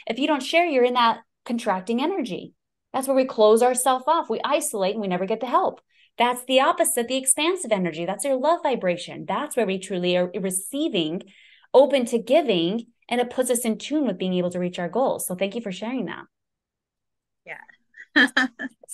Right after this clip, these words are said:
Speaker 1: So are you starting to see that your menopause symptoms are starting to fade as you start to kind of really see the bigger picture?
Speaker 2: You know what? Yes.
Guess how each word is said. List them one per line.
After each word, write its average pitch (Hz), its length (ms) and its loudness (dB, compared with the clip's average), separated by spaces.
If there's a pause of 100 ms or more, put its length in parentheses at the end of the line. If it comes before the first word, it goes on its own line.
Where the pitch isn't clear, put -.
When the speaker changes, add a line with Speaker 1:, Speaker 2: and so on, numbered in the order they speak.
Speaker 1:
So 254 120 6
are 233 100 4
you 233 180 4
starting 254 420 0
to 240 100 0
see 233 320 -2
that 214 180 0
your 202 280 2
menopause 220 480 -4
symptoms 202 300 -6
are 196 80 -4
starting 185 360 -4
to 185 100 -4
fade 208 400 0
as 214 100 -6
you 202 80 -4
start 202 300 -2
to 208 80 -12
kind 190 180 -6
of 175 120 -8
really 196 260 -4
see - 180 -6
the 180 100 -6
bigger 180 220 -4
picture? 302 420 -8 (1200)
Speaker 2:
You 214 260 4
know 214 160 6
what? 202 320 4
Yes. 156 640 -4